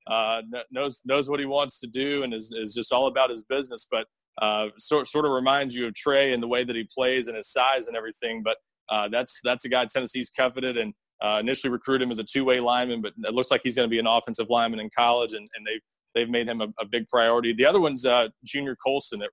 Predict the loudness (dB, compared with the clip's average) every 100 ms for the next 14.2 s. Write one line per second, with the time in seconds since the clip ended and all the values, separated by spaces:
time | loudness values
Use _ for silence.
0 | -8 -6 -4 -4 -6 -6 -6 -6 _ _
1 | _ -2 2 2 -2 -2 2 2 2 2
2 | 2 0 -6 -8 -8 -2 -2 -2 -4 -2
3 | 0 0 0 -4 -2 -4 0 0 0 0
4 | 2 2 2 0 2 -4 -4 _ _ _
5 | _ -2 0 -2 0 -2 -2 0 2 2
6 | -2 0 2 4 2 0 0 0 0 2
7 | 2 2 2 0 -2 _ _ _ 2 2
8 | 2 -2 -4 -4 -4 -4 -4 -2 -2 -4
9 | -6 -2 0 0 -2 -4 -2 -2 -4 -4
10 | -2 -2 -2 -10 -6 -6 0 0 0 -6
11 | -4 0 0 2 -2 0 0 0 -2 -4
12 | -2 -2 0 -2 -4 -2 4 6 4 2
13 | 0 0 -6 2 2 2 -4 -8 -6 -2
14 | -2 -2